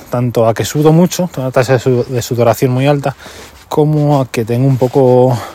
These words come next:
acortados los isquios. Una mezcla de cosas que estoy trabajándolo, pero bueno, al final lleva, lleva tiempo. Eh, con todo eso,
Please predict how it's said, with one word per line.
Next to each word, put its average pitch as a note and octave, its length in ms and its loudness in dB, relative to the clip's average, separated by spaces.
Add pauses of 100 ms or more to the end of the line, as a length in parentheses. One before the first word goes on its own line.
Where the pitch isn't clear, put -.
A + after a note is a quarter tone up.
(180)
acortados A2 680 0
los G#2+ 180 -4
isquios. A#2+ 380 -4 (520)
Una C#3 140 0
mezcla C3+ 240 0
de B2+ 180 2
cosas C#3+ 360 0
que - 160 -16
estoy C3 340 -4
trabajándolo, D#3 640 0
pero A2 160 -4
bueno, G#2 180 -8 (220)
al - 60 -20
final A2+ 240 -6
lleva, F#2+ 400 -2 (220)
lleva A2 240 -4
tiempo. G#2 360 -4 (2000)
Eh, C3 500 -2
con A#2 100 -6
todo D#3+ 180 6
eso, B3+ 180 -2